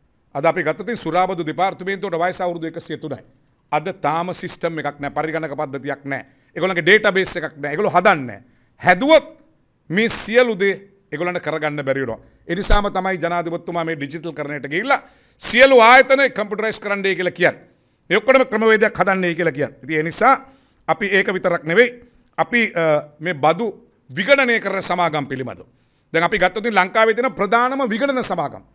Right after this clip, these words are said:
මේක ඇතුළේ තමයි ලොකුම වංචාව වෙන්නේ. මේ හදලා දෙන කිසිවක් විගණනය කරන්න ක්‍රමවේදයක් නැහැ. ඉතින් ඒ නිසා අපි මේ පනත හරහා කාරණා ගණනාවක් ඉදිරිපත් කරලා තියෙනවා. දේශීය ආදායම් බදු දෙපාර්තමේන්තුවෙන් මේ ආදායම් ඒකරාශී කරගන්න.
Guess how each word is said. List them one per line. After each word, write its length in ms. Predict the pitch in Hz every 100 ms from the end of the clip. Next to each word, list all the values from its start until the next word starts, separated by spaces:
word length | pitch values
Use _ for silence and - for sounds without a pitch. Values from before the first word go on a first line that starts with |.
| _ _
මේක 120 | 220
ඇතුළේ 240 | 254 269 285
තමයි 140 | 285
ලොකුම 200 | 285 285
වංචාව 340 | 240 214 185 135
වෙන්නේ. 240 | 104 - _ _ _ _ _
මේ 300 | 151 214 277
හදලා 320 | 190 202 254 269
දෙන 160 | 277 277
කිසිවක් 380 | 240 202 285
විගණනය 380 | 226 226 233 233
කරන්න 240 | 196 214 208
ක්‍රමවේදයක් 560 | 190 185 165 147 135
නැහැ. 180 | 101 - _ _ _ _ _
ඉතින් 120 | 160
ඒ 40 | 190
නිසා 220 | 196 208
අපි 120 | 202
මේ 140 | 190 185
පනත 340 | 165 165 165
හරහා 380 | 151 156 214 254 - _ _ _
කාරණා 400 | 180 202 196 196
ගණනාවක් 560 | 156 233 277 247 190
ඉදිරිපත් 360 | 175 165 160 160
කරලා 200 | 143 139
තියෙනවා. 360 | 156 180 190 - _ _ _ 127
දේශීය 440 | 202 220 240 254
ආදායම් 380 | 202 190 220 214
බදු 180 | 202 180
දෙපාර්තමේන්තුවෙන් 920 | 175 196 160 160 170 170 160 160 160 _ _ -
මේ 200 | 196 220
ආදායම් 520 | 160 185 214 214 202 190
ඒකරාශී 500 | 196 226 247 202 185
කරගන්න. 300 | 156 151 107